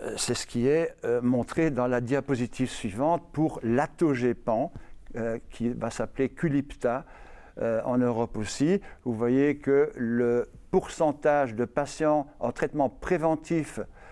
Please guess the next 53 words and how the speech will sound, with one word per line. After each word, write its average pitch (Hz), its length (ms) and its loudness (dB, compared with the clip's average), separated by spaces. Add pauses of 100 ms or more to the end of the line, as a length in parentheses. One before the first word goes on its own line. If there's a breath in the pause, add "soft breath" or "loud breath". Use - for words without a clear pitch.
(240 loud breath)
soixante 135 420 0
milligrammes 131 340 2
par 131 180 0
jour, 131 240 2 (320 loud breath)
qui 139 200 2
a 151 260 4
une 127 120 4
réduction 139 480 2
d'au 131 140 4
moins 135 100 4
cinquante 151 380 0
pour 147 100 -2
cent 156 140 2
de 139 40 4
la 135 60 6
fréquence 131 460 -2
mensuelle 127 340 0
des 117 100 0
migraines, 131 540 2 (400 loud breath)
euh, 120 180 2 (120)
est 143 240 0
considérable. 127 720 0
Soixante 131 380 -2
pour 113 180 -6
cent - 220 2
par 123 100 0
rapport 120 260 0
au 123 80 2
placebo, 123 400 -2
c'est 135 140 -4
un 110 120 0
gain 135 220 0
de 110 120 -2
trente 160 400 -2
et 139 40 0
un 135 120 2
virgule 120 340 0
huit 120 80 0
pour - 220 -10
cent, 165 240 2 (340 loud breath)
c'est-à-dire 120 380 -2
un 117 80 2
nombre 131 240 2
de 113 40 0
patients 113 300 -2
à 113 60 0
traiter 131 340 -2
pour 123 140 -2
voir 113 160 0
cet 117 200 -4
effet 113 220 -2
de 120 100 -2
trois, 151 440 -2